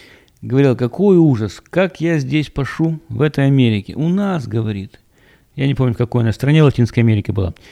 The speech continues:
я бы утром вышла на работу. До обеда я бы немного поработала. Потом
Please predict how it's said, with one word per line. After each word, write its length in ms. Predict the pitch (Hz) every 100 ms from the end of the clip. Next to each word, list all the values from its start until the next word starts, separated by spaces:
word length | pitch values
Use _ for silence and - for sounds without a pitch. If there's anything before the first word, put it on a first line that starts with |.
| - _
я 240 | 104 165 175
бы 100 | 160
утром 420 | 170 156 147 123
вышла 300 | 131 123 120
на 140 | 117
работу. 520 | 113 90 85 82 - - _ _ _ _ _ _ _
До 160 | 107 123
обеда 300 | 139 190 156
я 120 | 139
бы 140 | 127
немного 340 | 123 123 147 147
поработала. 840 | 127 120 110 95 92 92 90 107 _ _ _ _ _ _
Потом 640 | - 123 - 185 214 214